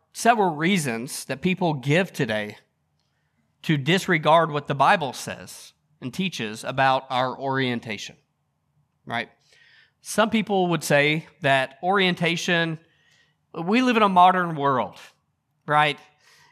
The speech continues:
And the Bible doesn't really have a category for the way that people identify themselves today because the Bible was written two thousand years ago, and the world has changed,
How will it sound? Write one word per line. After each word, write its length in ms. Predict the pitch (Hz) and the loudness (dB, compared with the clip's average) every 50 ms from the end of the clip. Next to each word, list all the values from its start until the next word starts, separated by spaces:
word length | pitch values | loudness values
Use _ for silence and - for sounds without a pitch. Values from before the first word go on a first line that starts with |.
| _ _ - | _ _ -4
And 320 | 165 165 170 170 170 165 | -2 2 2 2 2 2
the 60 | 165 | 2
Bible 300 | 156 185 202 226 226 208 | 4 4 6 6 4 2
doesn't 320 | 196 180 190 196 190 202 190 | 2 0 0 0 0 0 -2
really 200 | 185 190 190 175 | 0 0 2 2
have 180 | 170 185 170 | 2 2 0
a 60 | 160 | 0
category 760 | 139 - - - 139 151 165 170 175 185 180 180 180 180 175 175 | -4 -4 -2 0 0 2 0 0 -2 -2 0 2 2 2 2 0
for 420 | 170 - - 160 151 151 147 143 | -2 -4 -2 0 2 2 2 2
the 100 | 139 131 | 0 -2
way 280 | 127 135 139 147 156 151 | 0 2 2 2 2 0
that 140 | 147 - | -2 -4
people 240 | - 151 151 147 156 | -4 -4 -2 2 2
identify 520 | 147 143 139 139 139 151 151 - 170 165 156 | 2 2 2 0 -2 -2 0 0 0 0 0
themselves 400 | 156 151 147 - 165 151 143 - | -2 -4 -4 -4 -4 -4 -4 -4
today 240 | 160 139 143 156 | -4 -2 0 0
because 240 | 160 160 - 170 156 | 0 -2 -4 -4 -4
the 80 | 143 143 | -4 -2
Bible 320 | 131 135 143 156 160 151 | 0 2 2 2 0 -2
was 140 | 151 151 131 | -4 -4 -4
written 380 | 139 151 151 147 156 139 127 - _ _ _ _ _ _ | -4 -4 -4 -4 -6 -10 -12 -12 _ _ _ _ _ _
two 140 | - 160 147 | -6 -4 0
thousand 360 | - 151 156 160 143 151 139 | 2 2 2 2 2 -2 -4
years 220 | 135 139 151 147 | -4 -2 -2 -2
ago, 360 | 165 165 160 156 160 160 160 160 - _ _ _ _ _ _ _ _ _ _ _ _ _ _ _ _ _ _ _ - - _ | -2 0 2 2 2 2 0 -4 -10 _ _ _ _ _ _ _ _ _ _ _ _ _ _ _ _ _ _ _ -20 -14 _
and 100 | 139 143 | -6 -4
the 40 | 143 | -4
world 280 | 135 143 165 180 190 180 | -2 2 2 2 2 2
has 180 | 170 - - | 0 -4 -8
changed, 640 | - - 180 165 165 151 120 95 - - - - | -4 -2 0 0 0 0 -4 -8 -12 -16 -18 -18